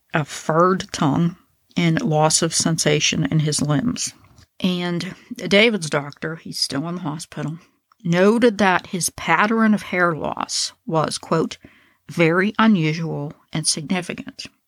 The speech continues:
end quote, which led the doctors to think of heavy metals and the possibility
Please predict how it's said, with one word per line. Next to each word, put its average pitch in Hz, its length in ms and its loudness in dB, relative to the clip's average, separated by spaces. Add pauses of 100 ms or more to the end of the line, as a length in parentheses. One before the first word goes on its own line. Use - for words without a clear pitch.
(360)
end 156 160 -6
quote, - 280 -6 (320)
which 170 680 2 (540)
led 175 360 4
the 208 100 4
doctors 170 580 2
to 156 440 -4 (140)
think 170 420 -2
of 151 500 -2 (420)
heavy 170 380 2
metals 156 600 0 (400)
and 156 460 -2
the 151 100 -4
possibility 160 1040 0